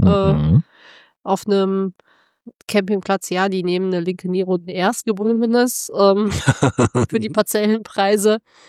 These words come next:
Speaker 1: Ähm, aber ja, haben dafür wirklich all inkle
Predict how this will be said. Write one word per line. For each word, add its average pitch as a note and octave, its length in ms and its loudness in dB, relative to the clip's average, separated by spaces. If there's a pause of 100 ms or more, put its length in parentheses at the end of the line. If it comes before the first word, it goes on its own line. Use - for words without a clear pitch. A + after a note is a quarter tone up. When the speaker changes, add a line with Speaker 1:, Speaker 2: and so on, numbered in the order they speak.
(480)
Speaker 1:
Ähm, F#3 500 -2 (500)
aber F3+ 800 2 (640)
ja, D#3 240 0 (200)
haben E3+ 200 0
dafür E3 720 0 (160)
wirklich F3 800 -4 (320)
all F3 200 2
inkle F3 540 2